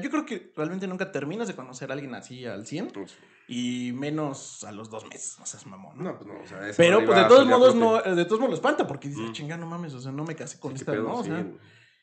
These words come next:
Speaker 1: y ya le dice, "Cállate, toda esa mierda colgando todas las partes, güey". Y dice, y le dice, "Mira, ve estas pinches", y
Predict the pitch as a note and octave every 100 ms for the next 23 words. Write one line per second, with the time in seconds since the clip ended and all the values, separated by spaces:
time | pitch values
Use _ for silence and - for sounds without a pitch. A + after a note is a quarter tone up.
0 | _ C3 C3+ C#3 C#3 C3+ C3 C3+ C#3+ C#3+
1 | D3+ G#3+ C4 - D#3+ B2+ A#2 - D#3 D#3+
2 | D#3 B2+ C3+ C3+ C3+ B2+ A#2+ A#2+ B2 A#2+
3 | A#2+ B2+ A2 - - A#2+ - _ - -
4 | _ _ A#3 _ _ _ _ _ _ _
5 | _ _ _ _ _ _ _ - B2+ C3
6 | C3+ C#3+ C3 C3 B2+ B2+ B2 B2+ C#3 E3+
7 | G#3 G3+ G3+ F#3+ - D#3+ - C#3+ - G#2